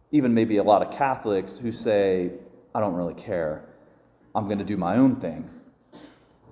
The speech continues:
So that continues, but then the landowner sends, God is not deterred by that. God sends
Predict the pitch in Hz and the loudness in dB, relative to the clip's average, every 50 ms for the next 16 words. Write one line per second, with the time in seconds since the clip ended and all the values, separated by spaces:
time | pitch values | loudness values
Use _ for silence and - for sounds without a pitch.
0 | - - - - - - - _ _ _ _ _ _ - - 190 165 - - - | -20 -20 -20 -20 -20 -20 -20 _ _ _ _ _ _ 2 4 6 6 6 2 -4
1 | - - - - - - - - - - 143 139 - 139 131 - 233 226 175 123 | -12 -14 -16 -18 -20 -20 -20 -10 2 2 2 4 4 0 2 4 4 4 4 4
2 | - 233 160 160 202 180 156 143 143 165 196 220 202 160 143 131 127 120 117 - | 2 0 0 0 2 2 2 4 4 4 4 4 4 4 4 4 4 2 0 0
3 | - 156 143 139 131 123 113 - - - - - - - - - - - - - | 0 0 2 2 2 0 0 -2 -6 -10 -10 -12 -12 -12 -12 -12 -12 -12 -12 -12
4 | - - - - - - 147 151 160 131 120 117 131 120 107 - 92 - - - | -14 -14 -16 -16 -6 -2 4 4 4 4 4 2 2 2 2 2 -2 -8 0 0
5 | 214 214 135 101 92 90 92 92 90 - 135 127 131 135 131 - - 143 131 123 | 0 2 2 2 2 2 2 0 2 4 4 6 6 6 4 2 -2 -2 0 0
6 | 120 113 117 | 0 -2 -2